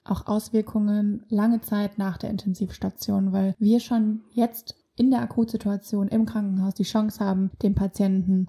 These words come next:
auf den richtigen Weg zu verhelfen. Und das, glaube ich, konnten wir durch deine eigenen Erfahrungen heute wirklich super lernen. Und dafür danke ich dir auch, dass du da so ehrlich warst, den Mut hattest, deine Geschichte mit uns zu teilen,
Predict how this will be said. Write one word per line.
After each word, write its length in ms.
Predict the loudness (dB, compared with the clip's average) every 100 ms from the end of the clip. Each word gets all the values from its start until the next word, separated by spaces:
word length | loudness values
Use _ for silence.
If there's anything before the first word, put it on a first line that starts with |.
| -2
auf 140 | -2
den 120 | 0
richtigen 360 | 0 0 0 0
Weg 240 | 0 -2
zu 80 | -12
verhelfen. 800 | -2 0 2 0 0 -2 -2 _ -6
Und 480 | -4 -4 -6 -10 -2
das, 220 | -2 -2
glaube 360 | -2 0 2 0
ich, 320 | -2 -8 -18 -4
konnten 280 | -2 0 0
wir 60 |
durch 220 | 0 -2
deine 500 | -2 -2 0 0 -2 -4
eigenen 380 | -2 4 4 4
Erfahrungen 640 | -2 -4 -4 0 0 0
heute 320 | 0 -2 -2 -4
wirklich 260 | -2 -2
super 300 | -2 -2 -2
lernen. 480 | 0 2 4 2 0 -20 _ _ _ _
Und 300 | 0 0 -2
dafür 180 | -4 -4
danke 240 | -4 -4
ich 100 | -6
dir 200 | -8 -4
auch, 180 | -4 -6
dass 240 | -6 -6
du 60 | -4
da 100 | -4
so 100 | -2
ehrlich 380 | -2 0 -2 -4
warst, 260 | -4 -2
den 100 | 0
Mut 200 | 0 0
hattest, 340 | -2 -4 -6 -4
deine 140 | -4
Geschichte 400 | -4 -4 -6 0
mit 120 | -2
uns 200 | 0 -4
zu 120 | -6 -8
teilen, 520 | -2 0 2 2